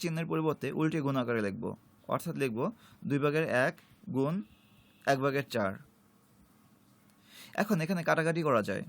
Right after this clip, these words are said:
আমরা প্রথমে কাটাকাটি করে একটু সহজ করে নেব। এখানে দুইয়ের সাথে এই চার যদি কাটি, তাহলে এখানে হবে এক আর এখানে হবে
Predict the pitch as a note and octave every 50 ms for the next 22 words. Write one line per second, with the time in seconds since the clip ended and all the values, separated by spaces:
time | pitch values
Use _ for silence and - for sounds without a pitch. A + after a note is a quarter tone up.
0 | - - - - C3+ C#3+ C#3+ C#3+ C#3+ D#3+ - F3+ B2+ B2 - C#3+ C#3 D#3 D3+ D#3
1 | D#3 F3 E3 - C#3+ A#2+ A#2 - - D3+ D#3 - D#3 C#3+ D3+ D#3 - C3+ A#2 G#2+
2 | G#2 G2 F#2+ G2 F#2 - - _ _ _ _ _ _ _ _ - _ _ - _
3 | _ _ _ _ - - - _ - - - - - _ _ - - - - E3
4 | F#3 D#3 C3 E3 G#3+ - - - - - _ - - B2+ C#3+ D3+ E3 F3 - F#3
5 | D3 - C#3+ D#3 - - - - C#3 C3 - C#3+ C#3 C3+ C#3 D#3+ D#3 E3+ - C#3
6 | A#2+ - B2 D3+ G#3+ - - - - _ - - C#3 C3+ C#3+ E3+ D#3+ E3 E3+ D#3
7 | D#3+ D#3 E2+ G2+ C3+ F#3 G#3 - - _ _ _ - A2 B2 C3 - D#3 C#3 C#3+
8 | C3+ C3